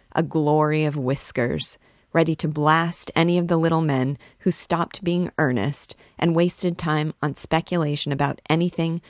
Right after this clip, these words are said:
which he had not assigned to them. Back of their welter of coops, unseen by the tutelary Tubbs, the lean, giant figure of Gottlieb stood sardonic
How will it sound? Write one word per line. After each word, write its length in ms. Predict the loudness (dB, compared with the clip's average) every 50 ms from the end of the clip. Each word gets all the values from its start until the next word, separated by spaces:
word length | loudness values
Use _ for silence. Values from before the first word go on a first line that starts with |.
| -16 _
which 180 | -6 -6 -4 -2
he 140 | 0 0 2
had 140 | 2 0
not 200 | 0 -2 0 0
assigned 640 | 0 0 0 0 0 0 0 -2 -4 -4 -6 -8 -8
to 200 | -6 -4 -4 -4
them. 320 | -4 -4 -4 -4 -6 -6 -8 _ _ _ _ _ _ _ _ _ _ _ _ _ _ _ _ _ _ _ _ _ _ 0
Back 320 | 2 2 2 2 0 -2
of 120 | -4 -2 0
their 180 | 0 0 0
welter 460 | 2 2 2 2 2 0 0 0 0
of 180 | 0 0 -2 -4
coops, 560 | -4 -2 0 0 -2 -2 -2 -2 -2 -2 -4 _ _ _ _ _ _ _ 2
unseen 680 | 2 2 2 2 0 -2 0 0 0 2 0 0 0
by 140 | 0 0 0
the 120 | 0 -2
tutelary 680 | -6 -4 -2 0 0 0 0 0 0 2 2 0 0 -2
Tubbs, 680 | -4 -4 -2 -2 0 0 -2 -2 -2 -4 -4 -4 -6 -10 _ _ _ _ _ _ -2
the 120 | 0 0
lean, 680 | 2 2 2 2 2 2 0 0 0 -2 -2 -4 -6 -10 _ -10
giant 540 | -4 0 0 2 2 2 2 0 -2 -4 -6
figure 640 | -4 0 0 0 0 0 -2 -2 -2 -2 -4 -6 -8 _ _ _ _ -2
of 200 | -2 -2 -2 -2
Gottlieb 680 | -2 0 0 0 -2 -4 -6 -4 -4 -4 -4 -4 -6 -8 -12 -18 _ _ _ _ _ _
stood 420 | -4 -4 -2 0 0 0 0 -2
sardonic 840 | -2 0 0 0 0 0 0 0 2 0 0 -2 -4 -6 -10 -18